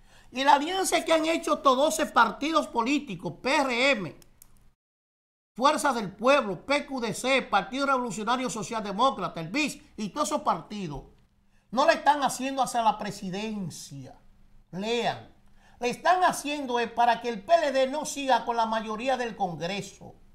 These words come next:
Porque en el Congreso es que se hacen las leyes y se comienza a perpetuarse en el poder. Y estúpido ser que no aproveche el emprendimiento del P L D, dale gracias porque es Dios que está iluminando.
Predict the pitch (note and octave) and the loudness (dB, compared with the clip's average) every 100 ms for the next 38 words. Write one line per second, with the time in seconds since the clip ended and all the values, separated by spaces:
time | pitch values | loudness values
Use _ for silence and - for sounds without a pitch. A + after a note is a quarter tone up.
0 | - - _ - - C4+ C4 B3+ D4+ F#4+ | -20 -20 _ -6 2 2 2 0 2 2
1 | F#4+ E4 C4 A3 B3 B3 - G3+ G#3 A3 | 2 0 -2 0 2 2 0 -4 -6 -6
2 | A#3+ - A#3+ A#3+ A3+ G#3 - E3+ G3+ B3 | -6 -2 -2 -2 -4 -4 -4 -6 -4 -4
3 | G#3 F3 - - _ _ - G#3+ A3 - | -4 -6 -10 -16 _ _ -8 -6 -6 -8
4 | G3+ G3+ C4 C#4+ - G#3+ G#3 - - G#3+ | -8 -6 -4 -4 0 2 2 2 2 2
5 | A3 G3 G3+ F#3 - A3 A#3+ - A3 G#3 | 2 -6 -6 -10 -2 2 2 0 -6 -6
6 | G3 F#3+ F#3 G3 G#3+ D#3+ A#2+ - - - | -8 -6 -2 0 0 -2 -8 -18 -18 -16
7 | - - - - _ _ _ _ _ _ | -16 -20 -20 -20 _ _ _ _ _ _
8 | _ - B3+ C4+ C4 - - G4+ G4+ F#4 | _ -4 2 2 2 -2 2 4 6 6
9 | E4+ - C#4+ C#4 C4 B3 C4+ F4 E4+ C#4 | 6 4 2 2 0 2 8 10 8 2
10 | C#4+ C4+ - A#3+ A#3+ A#3 A#3+ A#3 A3+ C#4 | 4 2 0 -2 -2 -2 -4 -4 -6 0
11 | F4 F4 C#4+ B3 - C#4+ C4 G3+ G#3+ G#3+ | 0 0 -2 -2 -2 0 0 0 -2 -4
12 | - - - - C4 D#4 B3+ D4 C4 G#3 | -8 -18 -8 2 2 2 2 2 2 -4
13 | G3+ C4 C#4+ C4+ C#4+ A3 - A#3 A3 F#3+ | -8 -4 -4 -4 -4 -6 -8 -8 -6 -6
14 | D#3+ C3 A#2+ | -6 -8 -12